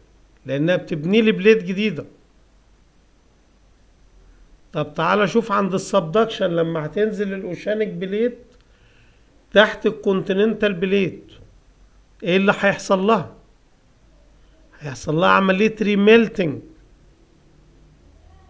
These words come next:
يعني ايه هيحصل لها ريميلتنج؟ هيعاد صهرها، تعمل لي هيتروجينيوس ماجما،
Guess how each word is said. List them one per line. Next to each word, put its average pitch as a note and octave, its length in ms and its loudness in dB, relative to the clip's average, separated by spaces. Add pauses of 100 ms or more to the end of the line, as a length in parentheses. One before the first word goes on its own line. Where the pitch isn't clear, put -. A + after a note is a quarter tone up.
(760)
يعني D3 420 0
ايه F#3 200 4
هيحصل F#3+ 520 -2
لها G#3 260 2
ريميلتنج؟ G#3 720 0 (1600)
هيعاد E3 640 2
صهرها، G3 680 0 (3000)
تعمل E3 380 0
لي G3+ 180 2
هيتروجينيوس G3 1120 2
ماجما، G3 580 2